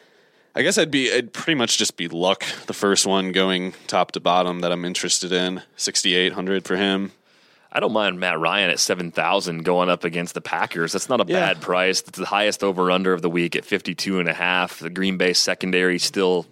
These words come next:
Speaker 2: not great. The health's been a big part of that. Uh, but you could go Ryan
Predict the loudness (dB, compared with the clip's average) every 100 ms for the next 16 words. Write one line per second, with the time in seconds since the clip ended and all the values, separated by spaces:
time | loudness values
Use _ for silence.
0 | -10 -2 0 -2 -4 -2 0 2 0 -4
1 | -10 -6 0 0 0 -2 -2 -4 -4 -2
2 | 0 0 0 0 -2 -12 -10 -8 -6 -8
3 | -2 2 2 2 0 -2 0 0 -2 -6